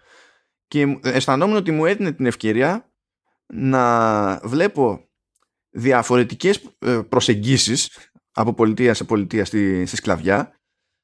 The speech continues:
που σου έδιναν ενίοτε λίγο το περιθώριο, το περιθώριο να σκεφτείς ότι,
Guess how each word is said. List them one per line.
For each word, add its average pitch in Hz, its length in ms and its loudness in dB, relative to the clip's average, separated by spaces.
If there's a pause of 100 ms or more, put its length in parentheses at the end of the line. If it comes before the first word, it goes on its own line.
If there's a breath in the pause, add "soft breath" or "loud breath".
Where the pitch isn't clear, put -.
(960)
που 151 140 -2
σου 147 180 0
έδιναν 208 760 0
ενίοτε 143 720 0
λίγο 143 200 0
το 135 80 -2
περιθώριο, 135 480 -2 (120)
το 127 100 -6
περιθώριο 139 400 0
να 127 80 0
σκεφτείς 131 360 -4
ότι, - 260 -6